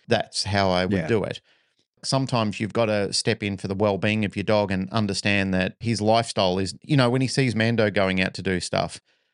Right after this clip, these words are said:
Speaker 1: it really breaks his heart to the point where when I put Mando away, I've gotta give Randy a, you know, like, gotta get a wedge out and do some little drills with him just so he feels like he's participating still and he's not just thrown into the scrap heap.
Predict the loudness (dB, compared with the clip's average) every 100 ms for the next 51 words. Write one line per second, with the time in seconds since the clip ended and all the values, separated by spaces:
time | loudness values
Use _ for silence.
0 | -4 0 2 2 0 -2 -2 -6 -2 -2
1 | -2 -4 -8 -6 -4 -2 -2 0 0 2
2 | 0 -2 -4 -2 0 2 2 2 2 0
3 | 0 -4 -2 0 0 0 0 0 -2 _
4 | -6 -2 0 0 0 0 0 2 0 2
5 | 0 0 -4 -4 -4 -4 -2 -2 -4 -6
6 | _ _ _ _ 0 2 2 -2 0 2
7 | 4 2 0 0 0 0 0 0 0 0
8 | 2 2 2 -2 -2 -4 -4 -4 -2 2
9 | 2 0 2 0 0 -4 -2 0 0 -2
10 | -2 0 0 0 -2 -2 -4 -8 0 2
11 | 2 0 -2 -4 -2 -2 0 -4 -4